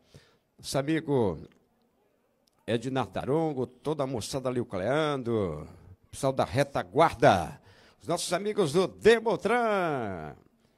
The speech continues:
Os guardas municipais. Também o pessoal da ambulância. Secretário André Costa.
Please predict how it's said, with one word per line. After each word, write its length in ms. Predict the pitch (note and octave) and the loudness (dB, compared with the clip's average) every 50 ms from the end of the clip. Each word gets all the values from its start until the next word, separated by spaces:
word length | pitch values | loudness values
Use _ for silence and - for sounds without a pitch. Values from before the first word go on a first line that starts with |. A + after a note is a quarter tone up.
| _ _ _ _ _ _ _ - | _ _ _ _ _ _ _ -20
Os 160 | - - - | -18 -16 -16
guardas 920 | - - E3 E3+ D#3+ C3+ C3 C#3 E3 D3+ C#3+ C3 A#2 F2+ - - - - - _ | -4 0 0 0 0 -2 -2 2 2 4 4 2 0 -2 -8 -12 -12 -14 -14 _
municipais. 1400 | B2+ B2+ C#3 D3+ D#3+ D#3 C#3+ C#3+ C#3+ C#3 - - F3+ - E3 D#3+ E3 F3 F#3 F#3 F#3 - - - - - - - - _ _ _ _ _ _ _ _ _ _ _ _ _ _ _ _ _ _ _ _ _ | -10 -6 -6 -2 0 0 0 -2 -4 -6 -8 -10 -6 0 2 2 4 4 2 0 -4 -10 -12 -14 -14 -14 -16 -18 -20 _ _ _ _ _ _ _ _ _ _ _ _ _ _ _ _ _ _ _ _ _
Também 220 | - G2+ G#2 B2 C#3 | -8 -2 0 0 0
o 60 | C3+ | 0
pessoal 340 | - B2+ A2+ - C#3+ C3 B2 | -2 -6 -6 -4 -4 -4 -4
da 100 | B2 A#2+ | -4 -6
ambulância. 1040 | G#2+ F2+ F#2 G2 A#2 D3 E3 D#3+ D#3 C#3+ - - D3+ D3 C#3 B2+ A2+ G2+ F2 D#2 - - - _ _ _ _ _ _ _ _ _ _ _ _ _ _ | -6 -6 -4 0 2 2 2 2 0 -4 -6 -2 2 4 4 4 4 2 0 -4 -10 -16 -20 _ _ _ _ _ _ _ _ _ _ _ _ _ _
Secretário 960 | _ - - - C#3+ C3 B2 C3+ A2 - - D#3 D3+ C#3 C#3+ C#3 C3+ B2 - - | _ -16 -4 -2 -2 0 0 0 0 2 4 4 4 4 2 0 -2 -2 -2 -4
André 300 | C3+ B2 A2+ A2+ A2+ - | -4 -2 0 -2 -2 -2
Costa. 960 | - - - E3+ E3+ D#3 - - - - D#3+ D3 C#3 C3 A#2+ G#2 F#2 F#2 | -4 0 2 2 2 2 0 -4 0 2 4 4 4 4 2 0 -4 -6